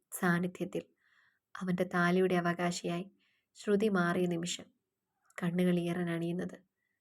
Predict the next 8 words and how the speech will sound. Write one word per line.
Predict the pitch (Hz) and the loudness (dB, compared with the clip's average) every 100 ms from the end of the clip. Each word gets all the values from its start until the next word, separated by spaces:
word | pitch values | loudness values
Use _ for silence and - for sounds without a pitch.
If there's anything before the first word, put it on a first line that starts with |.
| _ - | _ -18
ശ്രുതി | - 185 180 | -8 -2 0
അറിയുന്നുണ്ടായിരുന്നു. | 170 170 180 180 185 190 196 - _ _ _ _ _ _ _ _ | 0 0 -2 -2 -2 -2 -6 -12 _ _ _ _ _ _ _ _
ഏറെ | 190 190 190 196 | -2 -2 0 0
സന്തോഷത്തോടെ | 190 175 180 180 185 180 170 190 _ _ _ _ _ - | 0 0 0 -2 -2 -2 -2 -4 _ _ _ _ _ 0
തൻ്റെ | 196 202 214 | 4 4 4
മകൾ | 190 185 | 2 2
സുമംഗലിയായത് | 180 - 180 180 190 190 175 170 175 | -2 -2 0 2 2 2 0 0 -4
കാണാനായി | - 170 170 175 175 - | -4 -2 0 -2 -2 -6